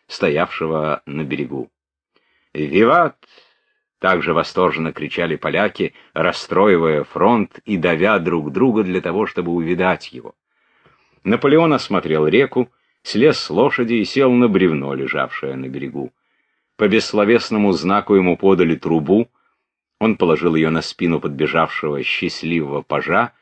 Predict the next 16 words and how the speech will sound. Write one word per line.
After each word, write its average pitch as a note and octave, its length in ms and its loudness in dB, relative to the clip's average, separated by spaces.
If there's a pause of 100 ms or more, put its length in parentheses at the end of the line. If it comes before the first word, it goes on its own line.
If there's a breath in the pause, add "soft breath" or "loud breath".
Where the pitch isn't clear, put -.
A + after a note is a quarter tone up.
(340)
и E2 80 -10
стал F2 260 -2
смотреть D2 480 -8
на C2+ 100 -12
ту C2+ 120 -12
сторону. B1+ 580 -10 (600)
Потом G3 300 2
он A#2+ 80 4
углубился D#2+ 600 0
в D2 40 -2
рассматривание D2 800 -4
листа D2 420 -6
карты, B2+ 460 -2
разложенного A2+ 680 -2
между A2 340 -2
бревнами. G#2 640 2